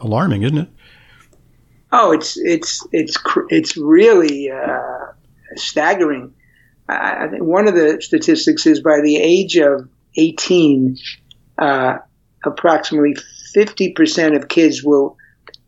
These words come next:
Speaker 2: uh, meet diagnostic criteria for at least one mental health disorder. That's pretty staggering.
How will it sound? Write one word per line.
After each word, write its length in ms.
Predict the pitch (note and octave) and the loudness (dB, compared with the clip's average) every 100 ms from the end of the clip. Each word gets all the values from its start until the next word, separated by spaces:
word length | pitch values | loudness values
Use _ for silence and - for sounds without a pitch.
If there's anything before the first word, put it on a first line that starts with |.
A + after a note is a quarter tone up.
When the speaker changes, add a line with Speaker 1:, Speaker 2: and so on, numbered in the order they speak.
| _ | _
Speaker 2:
uh, 120 | D#3 D3 | -4 -2
meet 340 | D3 F3 - | 2 0 2
diagnostic 720 | D#3+ D3+ D3 C#3+ D3 C#3+ E3+ | 2 2 2 0 0 0 -2
criteria 640 | - D#3 C3+ - D#3+ D3 C#3+ | 0 -2 -2 0 2 2 0
for 180 | - | 0
at 120 | C#3+ D3+ | 0 4
least 280 | D#3 D3+ | 2 2
one 400 | D3 D3+ E3 D#3+ | -2 0 2 2
mental 380 | D3+ D3+ C#3+ C#3+ | 0 0 0 -2
health 400 | - D3 C3 - _ C#3+ | -2 -4 -6 -8 _ -6
disorder. 520 | C3 D3+ C#3 A2 - _ _ _ _ _ _ _ | -2 0 0 -2 -8 _ _ _ _ _ _ _
That's 120 | G#3 - | -10 -4
pretty 280 | - D3 | 0 0
staggering. 500 | C3 D3+ D3 C3+ B2 | -2 -4 -4 -4 -8